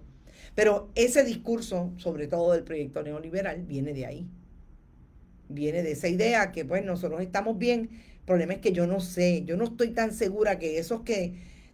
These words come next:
tienen poder adquisitivo hoy estén diciendo que están tan bien. ¿Por qué? Si hay una inestabilidad en el sistema como tan básica como el sistema de energía, ¿para, para dónde va el desarrollo económico?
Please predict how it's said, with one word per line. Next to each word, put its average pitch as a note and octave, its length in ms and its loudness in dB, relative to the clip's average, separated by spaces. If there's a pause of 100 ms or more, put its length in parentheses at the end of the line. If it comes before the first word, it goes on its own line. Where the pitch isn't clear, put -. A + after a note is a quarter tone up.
(120)
tienen C4 420 6
poder G3+ 260 2
adquisitivo G#3 800 0
hoy F#3+ 340 8
estén D#3+ 260 -4
diciendo F3 320 0
que F3+ 60 -4
están D#3+ 360 -6 (240)
tan F#3 320 6
bien. C3 320 -2 (560)
¿Por F3+ 140 -2
qué? D4+ 280 -2 (1080)
Si A#3 320 4
hay F#4 180 6
una E4+ 140 0
inestabilidad F#3+ 680 2
en C4+ 80 2
el C4 80 4
sistema A3 720 -2
como F3+ 560 2 (1500)
tan F#3 400 0 (220)
básica A3 600 2
como E3 180 -2
el C#3+ 60 -4
sistema E3+ 400 -2
de F3 80 2
energía, C3 440 -6 (1600)
¿para, F3+ 320 -2
para A#3 200 0
dónde F#4 240 2
va C4 100 6
el F#3 80 2
desarrollo D#3+ 440 0
económico? B2+ 580 -4